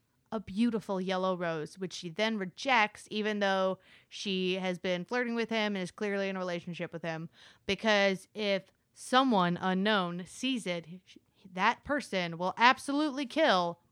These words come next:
Michael. Come to find out, it's Tammy's psycho ex-boyfriend who has a restraining order, is clearly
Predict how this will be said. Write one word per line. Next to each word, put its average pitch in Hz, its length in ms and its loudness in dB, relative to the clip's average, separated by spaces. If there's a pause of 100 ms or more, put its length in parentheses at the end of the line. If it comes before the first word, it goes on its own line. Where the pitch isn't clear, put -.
Michael. 190 400 0 (1160)
Come 247 160 2
to 214 80 -2
find 208 300 0
out, 202 280 0 (440)
it's - 220 -4
Tammy's 208 680 -4
psycho 269 640 2
ex-boyfriend 214 1000 2 (240)
who 220 120 4
has 320 260 4
a 339 80 0
restraining 320 600 0
order, 196 500 2 (520)
is 226 180 0
clearly 277 680 0